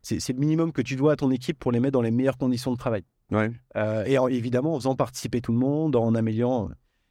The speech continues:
Speaker 1: Et donc ça, c'est l-, l'organisation opérationnelle. Mais il faut pas que cette, euh, que le management des gens soit collé à cette, euh, à cette organisation opérationnelle. Sinon, on ret-, on retombe
Speaker 2: Ouais, exactement dans les mêmes écueils.
Speaker 1: voilà, sur l'inertie
Speaker 2: Mm.
Speaker 1: et sur les problèmes que pose la subordination.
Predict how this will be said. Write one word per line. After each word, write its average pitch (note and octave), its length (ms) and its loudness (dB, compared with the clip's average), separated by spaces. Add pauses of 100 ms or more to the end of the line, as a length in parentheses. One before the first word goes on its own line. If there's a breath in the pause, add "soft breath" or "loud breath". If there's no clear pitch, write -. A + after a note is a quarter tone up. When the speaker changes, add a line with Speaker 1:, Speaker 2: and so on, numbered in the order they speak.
(140)
Speaker 1:
Et - 80 0
donc C#3+ 180 2
ça, B3 140 2
c'est - 140 0
l-, C#3+ 100 0
l'organisation C3+ 600 0
opérationnelle. C3 640 0 (360)
Mais C#3+ 160 2
il C3+ 80 2
faut C#3 120 0
pas G3+ 160 2
que - 60 -6
cette, C3+ 420 -4
euh, A#2+ 400 0
que B2 120 -2
le C3 80 -4
management D3+ 380 2
des C3+ 120 2
gens F#3+ 160 0
soit C3 260 -2
collé F3+ 360 2 (140)
à A#2+ 120 -4
cette, B2+ 320 -4
euh, A#2+ 240 0
à A#2+ 60 -2
cette C3 180 -4
organisation B2 500 0
opérationnelle. B2 520 -2
Sinon, D3 360 0
on B2 200 -2
ret-, C#3 200 0
on A#2+ 160 -4
retombe D3 400 0 (120)
Speaker 2:
Ouais, A2 140 -4
exactement G#2+ 400 2
dans C3+ 80 4
les A#2 80 2
mêmes A#2+ 160 2
écueils. A#2 180 2
Speaker 1:
voilà, D3+ 200 4
sur C3 180 -2
l'inertie C#3+ 560 0
Speaker 2:
Mm. A#2+ 260 0
Speaker 1:
et B2 60 -2
sur C3 180 -2
les C3 80 2
problèmes C#3+ 320 -2
que C3+ 100 -2
pose D3 240 0
la C3+ 80 2
subordination. A#2+ 760 0